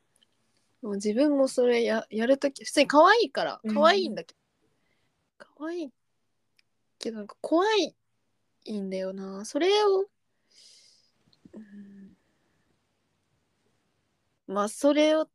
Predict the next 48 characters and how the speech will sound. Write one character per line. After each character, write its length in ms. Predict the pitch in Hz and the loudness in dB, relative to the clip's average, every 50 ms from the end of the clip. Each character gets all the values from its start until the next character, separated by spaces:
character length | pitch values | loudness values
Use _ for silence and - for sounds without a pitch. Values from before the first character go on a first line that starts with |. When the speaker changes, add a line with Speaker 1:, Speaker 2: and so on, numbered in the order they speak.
| _ _ - | _ _ -8
Speaker 1:
楽 280 | 311 311 294 320 349 330 | -6 -4 -2 -4 -4 -6
し 220 | - - 359 349 | -8 -10 -8 -6
む 240 | 320 294 262 208 208 233 | -4 -4 -6 -6 -8 -18
文 320 | 240 220 240 269 262 240 220 | -12 -6 -6 -6 -6 -6 -12
化、 200 | _ - - - - | _ -10 -10 -10 -10
そ 160 | - - 262 | -10 -8 -4
れ 120 | 269 277 | -2 -2
を 120 | 277 285 294 | -2 -2 -2
し 220 | - - - _ | -6 -10 -18 _
て 240 | - 302 302 294 233 | -6 -4 -4 -4 -4
満 200 | 226 233 214 - | -6 -8 -8 -8
た 140 | 247 254 233 | -8 -8 -8
さ 320 | - - - 269 254 247 | -10 -10 -6 -6 -2 0
れ 160 | 247 247 240 | 2 0 2
る 160 | 202 190 - _ | 0 -2 -6 _
っ 160 | _ _ _ | _ _ _
て、 140 | - - - | -20 -10 -10
だ 100 | 233 226 | -8 0
か 120 | - 214 | 0 0
ら 80 | 202 214 | 0 0
宗 260 | - - 370 415 415 | 0 4 4 4 4
教 180 | - 320 285 226 | 4 0 0 0
な 120 | 226 208 | 0 -2
ん 60 | 196 | 0
だ 60 | 185 | 0
よ 120 | 185 180 180 | -2 -2 -2
な。 420 | 170 175 175 170 175 175 196 220 _ _ _ _ _ _ _ - | -4 -4 -4 -4 -4 -6 -8 -12 _ _ _ _ _ _ _ -10
Speaker 2:
確 260 | 220 220 208 - - - | -10 -10 -10 -10 -14 -8
か 60 | 233 226 | -4 -2
に。 320 | 214 208 208 208 220 233 _ _ _ _ _ _ _ _ _ _ _ _ _ _ _ _ _ _ _ | 0 0 0 0 -2 -4 _ _ _ _ _ _ _ _ _ _ _ _ _ _ _ _ _ _ _
Speaker 1:
何 140 | - 208 208 | -16 -12 -10
で 60 | 214 | -8
も 80 | 214 220 | -8 -8
宗 180 | 214 - 240 220 | -6 -8 -8 -6
教 100 | - 196 | -6 -8
っ 40 | 190 | -6
て 120 | - 196 | -6 -4
言 80 | 190 196 | -4 -4
い 40 | 196 | -4
始 200 | 208 196 196 190 | -4 -6 -6 -8
め 80 | 185 | -8
ち 120 | 175 - 185 | -6 -4 -2
ゃ 60 | 185 | -2
う？ 60 | 202 | -2
こ 120 | - - 185 | -4 -6 -8
れ 60 | 180 | -8
っ 40 | 175 | -8
て。 260 | - - - 185 | -10 -10 -10 -10